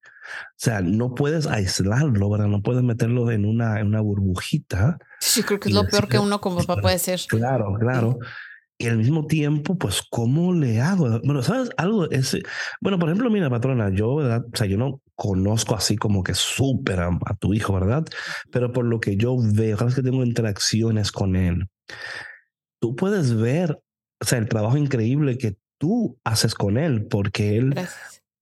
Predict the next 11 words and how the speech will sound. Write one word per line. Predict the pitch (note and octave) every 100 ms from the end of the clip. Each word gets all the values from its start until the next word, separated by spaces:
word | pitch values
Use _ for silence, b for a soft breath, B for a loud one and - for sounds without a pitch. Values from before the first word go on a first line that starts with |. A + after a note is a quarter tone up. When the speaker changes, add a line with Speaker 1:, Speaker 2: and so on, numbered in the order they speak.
| _ A2
Speaker 1:
actúa | A2 - - C#3
de | B2
una | A#2
manera, | G#2+ G#2 G#2+ G2+ G2
es, | A2 -
es | - -
respet-, | A2+ - G2+ F#2 _ -
o |
sea, | - G#2+ F2+ - - -
es | G#2+ A2+
respetuoso, | G#2 G2 F#2+ G2+ G2+ A2 G2+ - F#2 F2+